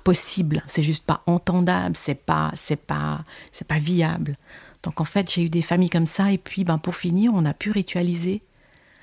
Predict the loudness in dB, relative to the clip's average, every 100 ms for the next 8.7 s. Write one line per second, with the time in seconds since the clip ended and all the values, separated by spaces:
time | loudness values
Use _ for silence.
0 | -20 -8 -4 -2 0 0 0 0 0 0
1 | -2 -12 -12 -20 -16 -14 -2 2 4 4
2 | 2 0 0 -2 0 2 2 2 -6 -14
3 | -12 -6 -2 0 0 0 0 2 2 4
4 | 6 8 8 6 4 4 6 4 2 -4
5 | -12 -14 _ -6 0 2 6 6 6 4
6 | 2 0 2 2 2 2 -2 -2 -6 -2
7 | -2 -4 _ _ _ _ _ _ _ -6
8 | 0 0 0 -4 -4 -4